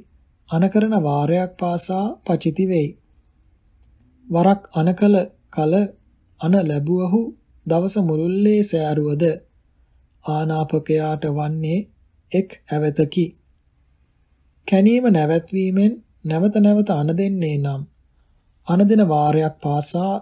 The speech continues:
ඇවැත් වෙයි. මේ සිකපදයේ පිළිබඳ අටුවාවේ දැක්වෙන පාලි මුත්තක විනිශ්චය මෙසේය.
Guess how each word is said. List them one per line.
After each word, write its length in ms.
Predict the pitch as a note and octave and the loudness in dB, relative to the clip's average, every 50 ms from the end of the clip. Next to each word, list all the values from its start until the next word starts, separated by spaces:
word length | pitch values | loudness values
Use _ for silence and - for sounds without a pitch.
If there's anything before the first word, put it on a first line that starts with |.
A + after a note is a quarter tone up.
| - _ _ | -10 _ _
ඇවැත් 360 | - D#3+ D3 D3+ F3+ G3 G3+ _ _ | -6 -4 -2 0 0 -2 -4 _ _
වෙයි. 240 | - D3+ D3 C#3+ C#3 D#3 - _ _ _ _ _ _ _ _ _ _ _ _ _ _ _ _ _ _ _ _ _ _ _ _ _ _ _ _ _ _ _ _ _ _ _ _ _ _ _ _ - | -4 -2 -2 -2 -2 -6 -10 _ _ _ _ _ _ _ _ _ _ _ _ _ _ _ _ _ _ _ _ _ _ _ _ _ _ _ _ _ _ _ _ _ _ _ _ _ _ _ _ 2
මේ 160 | F3+ G3 A3 | 4 4 4
සිකපදයේ 560 | G#3 - G3 F#3+ - F#3+ G3 G3 F#3+ G3+ G#3 G#3 | 4 2 0 0 0 0 2 2 4 4 4 4
පිළිබඳ 420 | G#3 - E3 E3 E3 F#3+ F#3+ F#3 | 4 2 0 2 0 0 0 0
අටුවාවේ 640 | E3+ D3 C#3 - E3+ F3+ F#3 F3+ F3+ F3+ F#3 F#3 F3 | 0 0 0 0 0 0 0 0 -2 -2 -2 -4 -4
දැක්වෙන 460 | D3 D#3 D3+ C#3+ - - E3+ F3 G3 G#3 F#3+ - - _ | -4 -4 -6 -6 -6 -4 -2 0 0 0 0 -2 -6 _
පාලි 340 | - - D#3+ E3+ F#3 G3 F#3 | -6 -4 -2 -2 0 -2 -2
මුත්තක 420 | F3 F3 E3+ - _ - F#3+ F#3 F#3+ | -2 -4 -4 -4 _ -4 -4 -2 -2
විනිශ්චය 500 | E3 D#3 D#3 D#3 E3+ F3 - - - G#3 G#3+ G#3 | -2 -2 -2 -2 -2 -4 -4 -4 -2 -2 0 0
මෙසේය. 460 | F3 D#3+ D3+ - - D#3 D3+ D3 D3 | 0 -2 -2 -2 -2 -2 0 0 -2